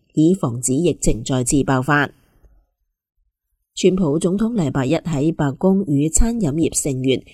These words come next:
舉行一場圓桌會議，討論中共病毒對該行業嘅影響。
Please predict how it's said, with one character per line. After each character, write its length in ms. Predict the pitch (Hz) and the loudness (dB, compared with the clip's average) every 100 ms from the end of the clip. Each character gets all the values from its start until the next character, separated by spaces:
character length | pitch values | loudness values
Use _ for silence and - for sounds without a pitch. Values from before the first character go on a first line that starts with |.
| - | -8
舉 180 | - 208 | -2 0
行 160 | 240 131 | 0 -2
一 140 | 160 | -4
場 180 | - 170 | -2 -4
圓 300 | - 139 120 | -2 -4 -2
桌 180 | 175 - | -2 0
會 160 | 135 | 0
議， 280 | 127 139 139 _ _ - | 2 2 0 _ _ -4
討 240 | 151 220 | -2 0
論 220 | 190 139 | 0 -2
中 180 | 220 240 | -4 -2
共 160 | 196 139 | -2 -2
病 320 | 143 131 135 | -4 -4 -4
毒 180 | 135 - _ | -4 -6 _
對 160 | 147 135 | -2 0
該 200 | 156 190 | 0 -2
行 180 | 190 123 | -2 -4
業 120 | 123 | -4
嘅 100 | 139 | -2
影 200 | 131 131 | -2 -2
響。 340 | 185 135 185 | -2 -2 -4